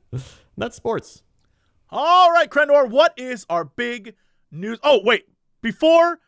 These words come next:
Speaker 2: before we do anything, going back to
Speaker 1: Okay.
Speaker 2: sports, I read an article about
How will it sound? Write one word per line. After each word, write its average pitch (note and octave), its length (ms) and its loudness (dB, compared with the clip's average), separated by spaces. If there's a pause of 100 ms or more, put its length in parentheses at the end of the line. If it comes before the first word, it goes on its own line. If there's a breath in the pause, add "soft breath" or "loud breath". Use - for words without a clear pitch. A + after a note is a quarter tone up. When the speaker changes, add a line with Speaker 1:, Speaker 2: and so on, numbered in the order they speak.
(380)
Speaker 2:
before A3+ 420 -6
we C4 80 -6
do G#3 120 -6
anything, A#2+ 400 -12 (400)
going F3+ 160 -10
back E3 120 -8
to - 60 -8
Speaker 1:
Okay. F2+ 40 -8
Speaker 2:
sports, - 400 -10 (360)
I C#3 40 -14
read G3 180 -6
an B3 80 -10
article F#3 600 -4
about D3 540 -8